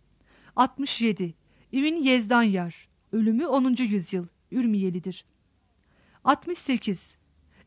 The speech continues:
Ebu Said bin Arabi, ölümü dokuz yüz elli iki, Haremlidir. Altmış dokuz. Ebu Amr Süccari, ölümü dokuz yüz elli dokuz,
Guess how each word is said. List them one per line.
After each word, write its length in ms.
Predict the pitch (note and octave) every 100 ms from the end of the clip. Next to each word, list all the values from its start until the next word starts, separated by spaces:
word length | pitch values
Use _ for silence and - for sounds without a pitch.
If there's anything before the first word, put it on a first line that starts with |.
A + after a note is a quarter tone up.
| -
Ebu 280 | C4 D#4 D#4+
Said 420 | - C#4+ D4+ F4+ -
bin 120 | D#4+
Arabi, 640 | D4 C4+ B3 G#3+ F#3+ E3 - _ _ -
ölümü 400 | A3 G#3+ C4+ E4
dokuz 300 | C#4 - D4+
yüz 120 | C#4+
elli 220 | C#4+ C4
iki, 340 | B3+ - F#3+ D#3+ _
Haremlidir. 760 | - B3+ G#3+ F#3 F#3 F3+ - - _ _ _ _ _ _ _ -
Altmış 460 | C#4+ - E4+ -
dokuz. 520 | C#4 A3 G3+ E3 - _ _ _ _ _ A#3
Ebu 280 | B3+ D#4+
Amr 240 | - C#4 D#4+
Süccari, 760 | - B3+ - A#3+ G#3 F3+ F3 - _ _ _ -
ölümü 360 | A#3+ B3 D#4
dokuz 260 | C4+ B3 D4
yüz 120 | C#4+
elli 240 | D4 C4+ C4
dokuz, 480 | B3 G#3 F3+ -